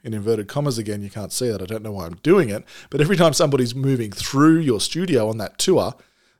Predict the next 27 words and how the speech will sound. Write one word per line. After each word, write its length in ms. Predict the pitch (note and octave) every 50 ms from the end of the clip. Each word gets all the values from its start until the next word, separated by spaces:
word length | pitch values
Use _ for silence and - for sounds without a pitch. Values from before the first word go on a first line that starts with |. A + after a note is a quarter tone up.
| _ _
they're 140 | - C#3 D#3
essentially 640 | D#3+ - - - D3 C#3 B2+ - C3 A#2+ A2+ A2
viewing 680 | G#2+ G#2 G#2 - C3 D3 F3 F#3 D3 G#2 F2+ G2 C3 D#3 - _ _ _ _ _ _ _
hundreds 380 | - A#2+ A#2+ A2+ G#2 G2 F#2+ G#2+
of 80 | F#2
photos. 520 | - - G2+ F#2 E2+ D2 A#1 - - - - _ _ _ _ _ _ _ _ _ _
And 100 | - A#2
so 160 | - C3 A#2 A2+
Google's 500 | A#2 C3 C3+ C#3 C#3+ C3+ B2 - - -
thinking, 420 | - B2+ A2+ - G#2+ G#2+ - E2
"Wow, 260 | A#2+ D#3 D3 G#2+ F2
somebody's 380 | E2+ - D3+ D3 C3 A#2 G#2 G2
really 360 | G#2+ A#2 B2+ C#3 B2+ A#2 A2
interacting 420 | G#2+ - A2+ A2+ G#2+ - - A#2
a 40 | G#2
lot 180 | G2+ A#2 A2+ -
with 140 | A2 G2 G#2
Dan 180 | A2 G#2+ G2+
Sensation's 500 | G2 F#2+ F2+ - - A#2+ C3 - C#3+ A#2
profile. 460 | - - F#2+ F#2 F2+ - G2+ G2+ A2+
Look 160 | A#2 B2+ - D#3
at 60 | C#3
all 80 | A#2
the 100 | F#2+ F2
photos 560 | - - A2 A#2+ C3 B2+ A2 G2 F#2 F2+ - - - - _ _
they're 120 | - G#2
viewing." 380 | F#2 F2+ F2 F#2 A#2+ F3 G3+